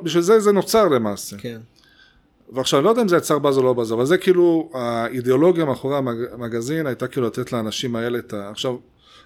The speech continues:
Speaker 1: היו באים אליי אנשים, אומרים לי, "תשמע, הראיתי את זה לאמא שלי, לאבא שלי", וזה כל, אתה יודע, הם חושבים שהם כל היום <laughs>
Speaker 2: כן.
Speaker 1: מחליקים מהסקייטבורד,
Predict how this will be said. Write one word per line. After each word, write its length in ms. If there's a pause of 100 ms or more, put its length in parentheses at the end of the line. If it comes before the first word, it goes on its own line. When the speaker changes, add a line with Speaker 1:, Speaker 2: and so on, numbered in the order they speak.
Speaker 1:
היו 100
באים 180
אליי 140
אנשים, 360
אומרים 280
לי, 60
"תשמע, 240
הראיתי 220
את 60
זה 80
לאמא 280
שלי, 220
לאבא 280
שלי", 160
וזה 220
כל, 200
אתה 80
יודע, 120
הם 160 (540)
חושבים 300
שהם 160
כל 160
היום 320
<laughs> 20 (340)
Speaker 2:
כן. 60 (120)
Speaker 1:
מחליקים 440
מהסקייטבורד, 600